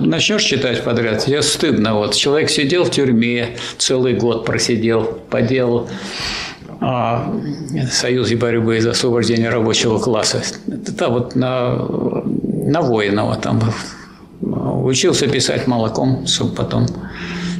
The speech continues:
зарядку делал в тюрьме. А потом три года находился в ссылке. За эти три года он написал "Развитие капитализма в России". Трё-, третий том полного собрания сочинений Ленина.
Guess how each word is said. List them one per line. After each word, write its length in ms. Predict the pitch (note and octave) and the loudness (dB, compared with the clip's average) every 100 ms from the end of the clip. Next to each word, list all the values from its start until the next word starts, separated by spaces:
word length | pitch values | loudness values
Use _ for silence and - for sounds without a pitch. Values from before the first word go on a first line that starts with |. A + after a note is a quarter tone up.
| - | -2
зарядку 480 | - G#2+ A#2+ B2 B2+ | -2 0 0 0 0
делал 240 | A2 A#2+ | 2 0
в 60 | A#2 | 0
тюрьме. 380 | - A#2 A#2 A#2 - - - - - - | 0 0 0 -2 -6 -8 -8 -8 -6 -4
А 100 | D#3 | 0
потом 360 | A3 A#3 C4 A#3 | 2 2 2 2
три 160 | F3 | 2
года 640 | F3 A#3 G#3+ C#3+ - - - | 4 4 4 2 0 -2 -2
находился 760 | B2+ C3 C3 C#3 B2 C3+ B2+ B2 - - - - - | 0 2 4 4 2 2 0 -2 -8 -12 -14 -14 -10
в 40 | - | -4
ссылке. 480 | - A3+ B3 A#3 D3+ | 0 2 2 2 2
За 100 | C#3+ | 4
эти 240 | B2 C3 | 2 2
три 180 | B2+ B2 | 2 2
года 360 | C3+ A#3+ A#3 | 4 4 4
он 160 | F3 C3+ | 2 2
написал 640 | B2 A#2+ - C#3+ G3+ G#3+ | 2 0 0 0 2 2
"Развитие 480 | C#3+ G#2+ A2+ F#3 G3 | 2 2 2 2 2
капитализма 600 | C3+ A#2 G#2 G#2 E3 F3+ | 2 0 0 2 2 2
в 40 | |
России". 500 | A#2 G#2+ A#2+ A#2 A2+ - | 2 2 2 0 0 0
Трё-, 420 | B2+ - - - | 0 0 -2 -2
третий 440 | C3+ F#3 A3+ B2+ | 0 2 2 2
том 320 | A#2+ F3 G3+ | 0 2 2
полного 360 | - C#3+ G3 E3 | 2 2 2 2
собрания 480 | - B2 A2 - - | 0 0 0 0 0
сочинений 640 | - A#2+ A#2 A#2+ - A#2+ A#2 - - | 2 0 2 2 2 2 -2 -4 -6
Ленина. 440 | - - - - | -4 -2 -2 -4